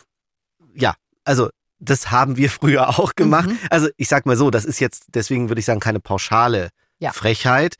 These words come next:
Speaker 1: Aber ich bin ja dann durchaus auch seiner Meinung, es ist eben, man greift eben gerade in das Leben von, von jungen Menschen dann nochmal ein, was sie anders gestalten könnten. Und,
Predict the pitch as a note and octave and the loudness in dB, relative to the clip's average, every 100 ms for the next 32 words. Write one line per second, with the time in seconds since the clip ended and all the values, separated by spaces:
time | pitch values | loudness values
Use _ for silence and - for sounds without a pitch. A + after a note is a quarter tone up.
0 | - - _ A#2+ C#3 A2+ F#3+ - _ - | -20 -20 _ 2 2 2 -2 -6 _ -14
1 | C#3+ - C#3 C3 B2+ C3 B2+ C3+ C#3 A#2+ | -8 -2 2 2 2 0 -2 -2 -2 -2
2 | - B2 C3+ B2 A#2+ A#2+ C#3+ D3+ B2+ - | -2 -2 0 0 0 0 0 -2 -6 -6
3 | C#3 - D3 C#3+ D#3 D#3 _ _ - - | -8 -4 -2 0 -2 -4 _ _ -20 -20
4 | - - _ _ _ _ _ - C#3+ A#2+ | -20 -20 _ _ _ _ _ -2 0 2
5 | B2+ - D#3 D#3+ A#2+ A#2+ C3+ A#2+ - G#2 | 0 0 0 2 2 2 2 -2 -2 -2
6 | A#2 C3+ B2+ A#2+ B2 - _ - A#2 A2 | -2 -2 -2 -2 -4 -8 _ -6 -4 -2
7 | B2+ A2+ G2+ A#2 C#3+ A#2 A2+ A2+ - A2+ | -2 -2 -4 -4 -4 -2 -2 -2 -4 -2
8 | G#2+ A2 A2+ - G#2+ A#2 C#3 A#2+ A#2 C3 | 0 0 -2 -6 -2 0 0 -2 -4 -6
9 | A#2+ C3 A#2 - - G2+ F#2 G2 - G2 | -4 -2 -4 -6 -2 -2 -2 -6 -4 -4
10 | G2+ G2 G2 G2 - | -6 -6 -6 -6 -8